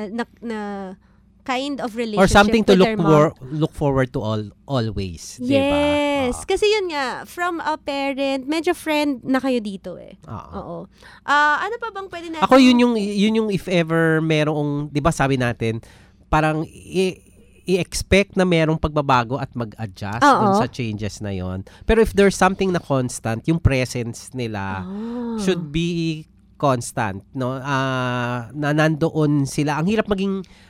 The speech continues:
Speaker 2: yung, an-, yung isa sa nakikita namin ni Summer na problema
Speaker 1: Oo.
Speaker 2: ng maraming parent-child relationship, lalo na sa ganitong mga edad,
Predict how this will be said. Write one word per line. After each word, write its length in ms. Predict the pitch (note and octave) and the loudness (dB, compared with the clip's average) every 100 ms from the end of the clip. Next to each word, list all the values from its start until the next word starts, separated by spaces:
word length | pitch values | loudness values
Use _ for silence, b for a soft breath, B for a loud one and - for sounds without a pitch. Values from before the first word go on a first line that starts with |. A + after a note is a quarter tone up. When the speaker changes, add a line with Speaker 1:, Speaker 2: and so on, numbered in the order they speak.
| B | B
Speaker 2:
yung, 280 | G3 A3 G3+ | -6 -6 -4
an-, 260 | - G#3 G#3+ | -4 -2 -2
yung 260 | A3 A3+ A3+ | 0 0 -2
isa 280 | F#3+ G#3 | -2 -2
sa 240 | G3 G3 F#3+ | -2 -2 -2
nakikita 560 | F#3 E3+ F3 F3 E3+ | -2 -6 -6 -8 -4
namin 400 | D#3+ D3 C#3+ C#3+ | -2 -2 -2 -6
ni 80 | C#3 | -8
Summer 360 | C3+ C3+ B2+ C3+ | -8 -8 -6 -8
na 120 | B2+ | -8
problema 560 | - C3+ C4 C3 B2+ - | -6 -2 0 0 0 0
Speaker 1:
Oo. 60 | |
Speaker 2:
ng 100 | B2+ | -2
maraming 480 | B2+ A#2+ A2+ A2+ A2+ | -4 -4 -6 -6 -10
parent-child 840 | A2+ C3+ B2 B2 - C3 B2 A#2+ A2+ | -6 -4 -4 -6 -8 -4 -4 -4 -8
relationship, 800 | A#2 A2+ G#2+ G#2 A2+ G#2+ A2+ G#2+ - B B | -10 -8 -8 -10 -12 -14 -14 -14 -16 B B
lalo 240 | E3+ D#3+ | -2 -2
na 120 | D#3+ | -4
sa 100 | D#3+ | -6
ganitong 380 | D3 C#3+ C3+ C#3 | -8 -10 -8 -8
mga 140 | C3 B2+ | -8 -10
edad, 460 | A2+ G#2 G2 G2 | -12 -10 -10 -10